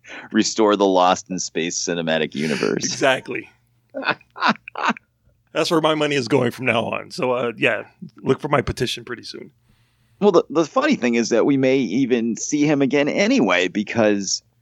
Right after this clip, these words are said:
Speaker 1: him <laughs> as an A I of himself,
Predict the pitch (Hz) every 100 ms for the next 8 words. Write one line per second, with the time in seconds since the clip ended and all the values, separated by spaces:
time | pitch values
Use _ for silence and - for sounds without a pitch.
0 | _ _ _ - - - 139 151 151 131
1 | - - - 104 107 110 - 104 113 107
2 | 107 110 123 127 104 - _ _ _ 113
3 | 98 101 - - 101 113 - -